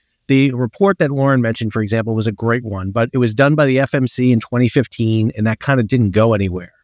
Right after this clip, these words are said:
How do we want our ports structured? And again, it goes back to a key issue. When you have a bridge go down on I ninety-five in Philadelphia, that impacts everybody. That, that's not just how to get to one side of Philadelphia or the other. That's commerce up and down the entire eastern sh-,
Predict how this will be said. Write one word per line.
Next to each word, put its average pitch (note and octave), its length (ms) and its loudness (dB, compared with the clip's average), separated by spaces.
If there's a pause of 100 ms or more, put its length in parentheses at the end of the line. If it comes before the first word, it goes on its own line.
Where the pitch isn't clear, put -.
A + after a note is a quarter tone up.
(460)
How F#3 240 0
do G#3 80 0
we G3+ 120 2
want C#3+ 340 0
our A#2+ 100 0
ports A2+ 400 -4
structured? G#2 600 -6
And D3 80 0
again, F3 220 2
it E3 40 0
goes F#3 240 2
back F#3 320 -2 (320)
to F3+ 380 0
a D#3 80 -2
key E3 380 -2
issue. F#3 340 2
When B2+ 180 -2
you E3+ 120 2
have G3+ 160 0
a C#3+ 40 -8
bridge C#3+ 400 0
go C3+ 100 -2
down B2+ 300 2
on A2 100 -2
I B2+ 140 0
ninety-five B2 560 -2
in G#2 60 -6
Philadelphia, A2+ 560 -2
that G3+ 160 -2
impacts F#3 360 -2
everybody. F#3 440 -4
That, D3+ 180 0
that's D#3 240 -2
not E3+ 200 -2
just D3 260 -2 (400)
how C3+ 140 0
to C#3+ 60 2
get B2 180 0
to A#2 80 -4
one A#2+ 200 2
side B2 180 0
of F#2+ 60 -4
Philadelphia A2 600 0
or - 20 -6
the F#2+ 100 -4
other. C3+ 280 0 (440)
That's F3+ 160 0
commerce D3 440 -2
up D3 120 -6
and B2+ 140 2
down B2 260 2
the A2 140 2
entire B2 360 -2
eastern B2 360 -4
sh-, - 240 -10